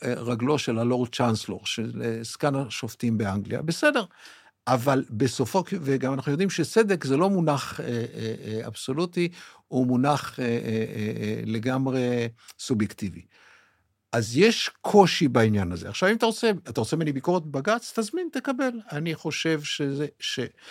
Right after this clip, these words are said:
אני אהבתי יותר את בג"ץ בימיו של השופט לנדוי. אני אהבתי את בג"ץ ש-, עם זכות העמידה. אני אהבתי את בג"ץ עם חוסר שפיטות. אני אהבתי את בג"ץ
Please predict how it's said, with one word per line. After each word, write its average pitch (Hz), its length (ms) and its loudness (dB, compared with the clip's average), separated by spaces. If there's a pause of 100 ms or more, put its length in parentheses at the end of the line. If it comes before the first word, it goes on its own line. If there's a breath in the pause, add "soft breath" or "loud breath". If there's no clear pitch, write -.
(360 loud breath)
אני 135 260 4
אהבתי 165 280 2
יותר 147 400 0
את 123 140 -4
בג"ץ 123 600 -2 (140)
בימיו 120 480 -2
של 110 220 -6
השופט 113 420 -8
לנדוי. 107 440 -4 (640 soft breath)
אני 113 240 0
אהבתי 123 280 -2
את 117 80 -6
בג"ץ 117 480 -2
ש-, - 140 -6 (140)
עם 113 180 -4
זכות 120 400 -8
העמידה. 113 500 -2 (760 soft breath)
אני 113 280 -4
אהבתי 131 480 -2
את 120 140 -10
בג"ץ 123 600 -2
עם 107 140 -4
חוסר 120 340 -4
שפיטות. - 720 -6 (580 soft breath)
אני 120 280 0
אהבתי 143 380 -2
את 117 140 -6
בג"ץ 117 800 2